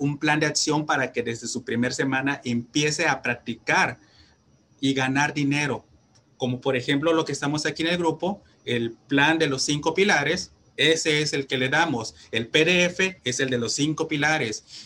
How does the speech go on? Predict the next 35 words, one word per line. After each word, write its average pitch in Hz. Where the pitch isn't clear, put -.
Y 143
así 156
sucesivamente. 202
Entonces, 160
fíjate, 170
cuando 165
tú 233
le 262
dices 226
a 175
la 160
persona, 139
"Mira, 123
al 147
momento 220
de 240
ingresar 156
en 131
mi 127
equipo 180
de 208
trabajo, 175
yo 147
te 170
voy 160
a 156
apoyar, 123
te 131
voy 139
a 175
enseñar, 127
te -
voy 135
a 180
capacitar, 143